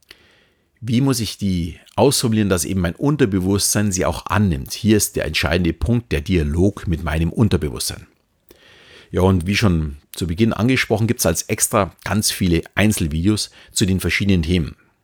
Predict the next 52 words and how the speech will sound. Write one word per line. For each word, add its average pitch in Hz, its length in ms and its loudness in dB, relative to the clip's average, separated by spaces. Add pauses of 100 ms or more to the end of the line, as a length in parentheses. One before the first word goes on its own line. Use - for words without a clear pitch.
(120)
Also 85 220 -2
ich 76 80 -4
erkläre 85 300 0
dann 90 120 2
in 85 140 0
diesen 85 220 0
Bonusvideos, 98 680 0 (180)
wie 98 120 0
man 95 160 4
vorgeht, 90 420 2
wenn 87 100 0
man 101 140 2
zum 85 100 -2
Beispiel 87 260 0
Lampenfieber 80 480 -2
hat - 200 -12
oder 90 440 0
das 90 220 -2
Rauchen 82 300 0
aufhören - 240 -10
möchte. - 240 -16 (560)
Oder 98 160 0
vielleicht 113 180 2
Schmerzen 104 460 2
oder 101 120 4
Allergien 120 400 2
bekämpfen 87 420 -6
möchte. - 200 -4
Und 95 160 0
jeder 104 180 4
bekommt 98 300 -2
seine 87 220 -2
einzelnen 92 280 -2
Themen. 139 260 0
Da 113 100 0
kann 85 140 -2
jeder, 90 200 2
was 80 160 -2
weiß 98 80 -4
ich, 131 140 -4
sagen, 98 340 0
oh, 107 140 2
ich - 80 -6
habe 101 100 -6
gleich - 140 -6
drei, 78 200 -2
vier 131 200 -4
Themen. 127 220 0
Der 87 80 4
eine 85 140 0
sagt 92 200 -8
vielleicht, 80 180 -4